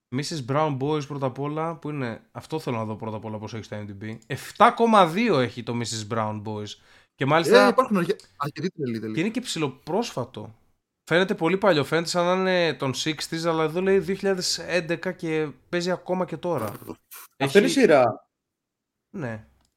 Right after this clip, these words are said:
Speaker 1: σειρά.
Speaker 3: Κανονική σειρά, όπως λέμε τα φιλαράκια. Έτσι το έχουν κάνει και καλά με
Speaker 1: Ναι, ρε, ναι, ναι, ναι,
Speaker 2: Συ-,
Speaker 1: ναι.
Speaker 2: sitcom.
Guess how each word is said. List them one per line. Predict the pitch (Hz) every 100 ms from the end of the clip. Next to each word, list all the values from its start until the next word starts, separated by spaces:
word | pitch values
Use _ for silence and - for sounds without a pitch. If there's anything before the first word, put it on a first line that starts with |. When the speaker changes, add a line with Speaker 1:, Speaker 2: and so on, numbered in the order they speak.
| _ _ _
Speaker 1:
σειρά. | - 135 131 113 - - - -
Speaker 3:
Κανονική | 156 165 170 160
σειρά, | 170 156 151
όπως | 151
λέμε | 170 170
τα | 170
φιλαράκια. | 165 151 139 131 120 110 -
Έτσι | - 147
το | 151
έχουν | 135 131
κάνει | 143 139
και | 131
καλά | 135 135 147
με | 147 139 131
Speaker 1:
Ναι, | 123 220 294 220
ρε, | 139
ναι, | 175 160
ναι, |
ναι, | 151 151
Speaker 2:
Συ-, | 147 143
Speaker 1:
ναι. | 143 120 - _ _ _ _ _ _ -
Speaker 2:
sitcom. | - 139 - -